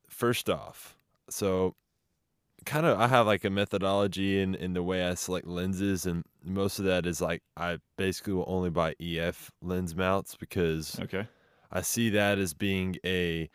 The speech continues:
Speaker 1: lens mount that's going to, I'm gonna use, be able to use that over an extended amount of time in my career.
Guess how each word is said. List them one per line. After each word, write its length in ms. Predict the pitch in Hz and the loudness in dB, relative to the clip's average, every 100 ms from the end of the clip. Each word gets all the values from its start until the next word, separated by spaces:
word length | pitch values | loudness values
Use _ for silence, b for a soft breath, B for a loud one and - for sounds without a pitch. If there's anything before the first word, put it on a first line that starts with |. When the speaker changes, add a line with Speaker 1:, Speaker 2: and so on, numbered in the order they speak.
| _ _ _ _ _ _ _ _ _ - | _ _ _ _ _ _ _ _ _ -10
Speaker 1:
lens 680 | 95 107 123 135 131 101 | -2 2 2 4 2 -2
mount 380 | 92 113 110 87 | -2 0 0 0
that's 240 | 98 92 - | -4 -4 -4
going 300 | 107 101 98 | 0 0 0
to, 460 | 101 92 90 87 - _ _ _ _ _ _ _ - | 0 2 2 -2 -6 _ _ _ _ _ _ _ -6
I'm 120 | 113 | -2
gonna 160 | 110 104 | 0 0
use, 420 | 95 101 101 85 | 2 2 0 -2
be 220 | 87 107 | -2 0
able 140 | 98 | 0
to 80 | 90 | -2
use 280 | 87 95 90 | -2 -2 0
that 200 | 98 90 | 2 2
over 300 | 95 90 85 | -2 0 0
an 60 | 82 | -2
extended 560 | 90 - - 107 98 90 | -6 -10 -4 -2 0 -2
amount 280 | 87 85 80 | -2 -2 -4
of 60 | |
time 360 | - 85 80 78 | -4 -2 0 -2
in 80 | 76 | -6
my 140 | 76 | -10
career. 480 | - 85 73 62 | -8 -8 -8 -8